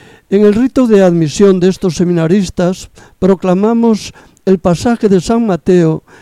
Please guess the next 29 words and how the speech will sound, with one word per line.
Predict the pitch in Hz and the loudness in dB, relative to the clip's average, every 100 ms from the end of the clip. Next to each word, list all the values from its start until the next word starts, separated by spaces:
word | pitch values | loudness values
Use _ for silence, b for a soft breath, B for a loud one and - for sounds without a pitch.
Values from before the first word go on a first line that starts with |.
| b | b
en | 185 202 | 0 0
el | 190 | 0
que | 190 | -2
se | 170 | 0
nos | 190 185 | 0 0
narra | 180 226 226 220 | 0 -2 -2 0
la | 185 | -2
confianza | 160 156 156 214 226 202 175 | -2 -6 -4 -2 -2 -2 -4
de | 151 | -4
San | 139 165 151 | -4 -4 -4
José | 143 147 - 185 196 - b b - | -6 -8 -4 -4 -4 -6 b b -4
en | 165 156 | -2 0
Dios | 156 175 143 - - b b b b | 2 2 0 -6 -20 b b b b
y | - 180 | -2 -2
cómo | - 233 214 | 0 0 0
acoge | 165 - 196 185 190 170 | -2 -2 -4 -2 -2 -2
a | |
aquel | 156 - 185 220 226 b b b | -4 -4 -2 -2 -6 b b b
que | - 165 | -2 2
iba | 208 202 175 | 2 2 0
a | 160 | -2
nacer | 156 156 - 185 180 | -4 -6 -2 -2 0
de | 175 | -2
María | 165 165 214 214 196 b b b | -2 -2 -2 -2 -4 b b b
por | 165 165 | 0 2
obra | 220 190 170 | 2 2 0
del | 165 | -2
Espíritu | 151 - - 170 170 185 | -4 -6 -4 0 0 -2
Santo. | 151 170 151 131 - 143 143 | -6 -6 -8 -8 -10 -12 -12